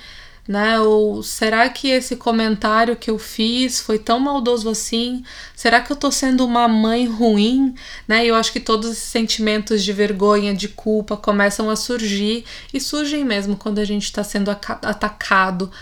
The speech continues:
né, em relação a algum comentário que a gente fez ou quando a gente tá trazendo alguma coisa vulnerável pra, pra mesa, né? E uma das coisas que a Brené fala é assim, "Eu tava estabelecendo relacionamento com essa pessoa, eu ainda não sabia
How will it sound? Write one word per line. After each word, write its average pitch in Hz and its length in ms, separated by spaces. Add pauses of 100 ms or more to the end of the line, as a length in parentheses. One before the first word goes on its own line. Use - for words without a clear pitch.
(260)
né, 202 140
em 202 100
relação 196 680
a 196 40
algum 196 280
comentário 190 600
que 196 120
a 190 40
gente 185 260
fez 208 760 (240)
ou 208 100
quando 202 200
a 196 60
gente 190 280
tá 208 80
trazendo 196 400
alguma 190 280
coisa 196 280
vulnerável 190 640
pra, 196 240 (320)
pra 202 140
mesa, 214 640 (400)
né? 202 260
E 233 120
uma 269 160
das 240 180
coisas 214 320
que - 100
a 208 40
Brené 196 340
fala 233 520
é 220 40
assim, 214 480 (580)
"Eu 233 100
tava 254 460 (360)
estabelecendo 277 760
relacionamento 214 760
com 220 100
essa 202 180
pessoa, 202 400
eu 202 100
ainda 214 300
não 226 200
sabia 233 720